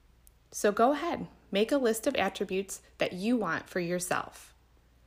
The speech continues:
How do you want to treat other people? How do you want others to view you? What do you want to be known for? What gifts can you share with those you love? How are you going to incorporate activities into your routine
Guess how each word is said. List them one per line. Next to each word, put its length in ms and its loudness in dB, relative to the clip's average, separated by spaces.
How 180 0
do 80 0
you 80 2
want 200 0
to 80 -6
treat 280 -2
other 180 0
people? 480 -8
How 180 0
do 80 0
you 80 0
want 200 -2
others 260 -2
to 120 0
view 220 -4
you? 360 -4
What 120 4
do 60 4
you 80 4
want 180 4
to 60 0
be 140 -2
known 320 -2
for? 380 -6
What 220 2
gifts 280 2
can 180 4
you 80 6
share 420 2
with 260 -2
those 300 0
you 100 -2
love? 420 -6
How 140 0
are 60 4
you 140 2
going 240 2
to 120 0
incorporate 600 0
activities 560 -2
into 320 -4
your 100 0
routine 540 -4